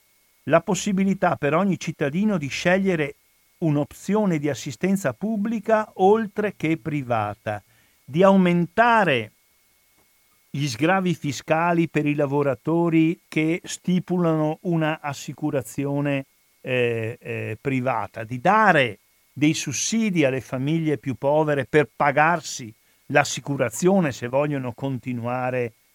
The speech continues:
a, eh, assicurarsi privatamente, di continuare a vietare, come è avvenuto nel passato, alle assicurazioni private di rifiutarsi di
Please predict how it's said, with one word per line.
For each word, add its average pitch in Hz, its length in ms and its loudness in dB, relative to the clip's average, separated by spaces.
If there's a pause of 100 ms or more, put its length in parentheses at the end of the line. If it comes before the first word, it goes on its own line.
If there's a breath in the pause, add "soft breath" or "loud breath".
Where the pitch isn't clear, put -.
(120)
a, 143 300 0 (100)
eh, 104 400 -6 (680)
assicurarsi 139 1000 -2
privatamente, 117 800 -6
di 117 100 -12
continuare 156 760 2
a 143 100 6
vietare, 143 880 0
come 131 380 -6 (460)
è 123 180 -2
avvenuto 123 480 0
nel 123 200 -2
passato, 139 640 -2
alle 135 260 -2
assicurazioni 135 920 -4
private 131 800 -2 (260 soft breath)
di 165 220 2
rifiutarsi 185 1120 2
di 139 280 -2